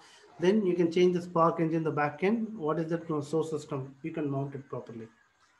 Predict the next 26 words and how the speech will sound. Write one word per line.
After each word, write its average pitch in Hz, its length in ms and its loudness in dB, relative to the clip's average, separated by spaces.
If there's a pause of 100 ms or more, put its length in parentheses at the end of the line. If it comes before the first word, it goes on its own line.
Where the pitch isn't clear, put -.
(160)
Something 180 360 0
like 180 180 2
default 185 360 2
to 180 60 -2
s-, 175 440 -4
source 180 180 0
system, 190 300 -4
you 175 60 0
can 151 160 -2
modify. 135 420 -4 (1600)
But 190 160 4
at 180 120 8
the 170 80 6
beginning, 208 380 10
Spark 180 340 6
also 185 200 6
using 175 320 6
only 160 200 4
for 185 180 -2
Hadoop 139 360 -4
layer, 120 240 -8 (400)
Hadoop 165 220 0
integrations. 123 640 -8 (1400)
Alternative 208 480 6
Hadoop 185 280 6
tools, - 520 2